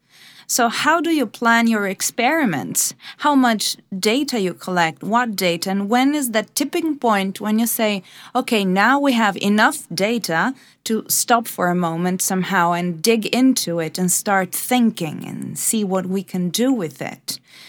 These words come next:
Or the big idea comes whenever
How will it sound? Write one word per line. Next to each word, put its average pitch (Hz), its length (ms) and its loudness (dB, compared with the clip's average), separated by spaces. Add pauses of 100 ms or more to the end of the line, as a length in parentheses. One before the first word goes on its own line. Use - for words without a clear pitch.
(500)
Or 196 360 2 (180)
the 190 300 0
big 196 340 2
idea 220 420 4
comes 220 480 0
whenever 214 680 2